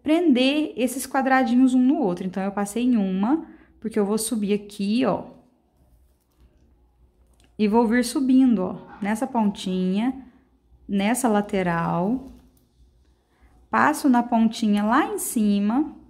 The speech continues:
E venho descendo, ó, aqui e na pontinha, pra poder deixar mais firme esse meu trabalho, pra não ficar solto esse quadradinho que fica sozinho.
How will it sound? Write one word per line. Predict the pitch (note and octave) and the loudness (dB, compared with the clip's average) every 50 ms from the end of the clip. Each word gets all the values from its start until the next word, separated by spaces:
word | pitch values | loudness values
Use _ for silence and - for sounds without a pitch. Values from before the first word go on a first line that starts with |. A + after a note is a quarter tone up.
| _ _ _ _ _ _ _ _ _ _ _ _ _ _ _ _ _ _ _ _ _ _ _ - _ _ _ _ - _ - | _ _ _ _ _ _ _ _ _ _ _ _ _ _ _ _ _ _ _ _ _ _ _ -20 _ _ _ _ -18 _ -4
E | A3+ A#3 | -2 0
venho | A3+ A3+ A#3+ A#3+ B3 B3+ A#3+ G#3+ | 2 2 2 2 2 2 2 2
descendo, | B3+ C#4 F4 F#4+ F#4+ - - - A3+ A3 G#3 G3+ G#3 G#3 G#3+ B3 D4 F#4 - - | 0 0 0 -2 -2 -2 -2 0 0 2 2 2 2 2 2 0 -2 -4 -6 -8
ó, | - F#3 F3+ F3 F3 | -6 -4 -4 -2 -4
aqui | F3 F3 F3 - - G#3+ G#3 G#3 A3+ C4 E4 - - - - _ _ _ _ _ _ - | -4 -8 -10 -8 -6 -4 -2 -2 -2 -2 -4 -6 -8 -20 -20 _ _ _ _ _ _ -6
e | A3 G#3 | -2 0
na | G#3 G#3 G#3 | 2 2 0
pontinha, | G#3 G#3 A3 A#3 B3+ B3+ - - - F#3+ F#3 F#3 F#3 F#3 G3 G#3+ C4 D#4 D4+ - - - _ _ _ _ _ _ _ _ _ | 0 0 0 2 2 0 -2 -4 -4 -4 -2 -2 -2 -2 -2 0 0 0 -2 -4 -12 -20 _ _ _ _ _ _ _ _ _
pra | - B3+ C4+ | -6 -6 -4
poder | C4 - D4+ B3 B3+ C4 | -2 -2 -2 0 0 2
deixar | A3+ C4 C4+ C4+ C4+ C4+ B3+ | 4 4 2 2 2 0 2
mais | B3 B3+ C#4 D#4+ - - - | 2 2 2 2 -2 -4 -8
firme | - - B3 B3 B3+ B3 C4 | -6 -4 -2 0 2 2 2
esse | C4 C4 - | 2 2 2
meu | C#4 B3 B3 B3+ | 0 0 0 0
trabalho, | B3+ C4+ C#4+ D#4+ D#4 G#3+ F#3 F3 F3 F3 | 0 0 2 2 4 4 2 2 2 0
pra | F3+ - G3+ | -2 0 0
não | G#3 A3+ A#3 | 0 0 0
ficar | A#3 - B3+ - C4+ D4 | -2 -4 -4 -2 -2 -4
solto | C#4+ - - - C4+ C4 C4+ B3+ A#3+ - | -4 -6 -4 0 2 2 2 2 0 -2
esse | G#3+ G#3 A3 - | -4 -6 -6 -4
quadradinho | - A3+ G#3 G3+ G#3+ G#3+ G#3+ G3 G3 G3+ G#3+ | -4 -2 0 0 0 0 0 0 0 0 0
que | A3+ - - | -2 -2 -6
fica | - A3 A#3 A#3 | -8 -6 -6 -4
sozinho. | A3+ - A#3+ B3+ D4 B3+ A3 E3+ E3 D#3+ D#3 | -2 2 2 2 2 0 -2 -2 -2 -2 -4